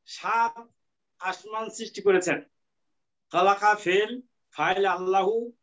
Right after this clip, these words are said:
সাবআ মাফুলুন বিহি, ওয়া হুয়া মুদাফ,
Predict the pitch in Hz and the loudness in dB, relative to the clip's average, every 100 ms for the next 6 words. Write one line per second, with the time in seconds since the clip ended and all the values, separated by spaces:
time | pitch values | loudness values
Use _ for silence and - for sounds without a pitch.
0 | _ - 190 208 208 214 220 214 202 214 | _ -6 -4 -2 0 0 0 -2 -4 -2
1 | 226 220 208 214 240 - - _ _ _ | -4 -4 -4 -2 -2 -4 -10 _ _ _
2 | _ _ _ _ _ - - 196 196 214 | _ _ _ _ _ -12 -6 -4 0 0
3 | 202 208 220 | 0 0 0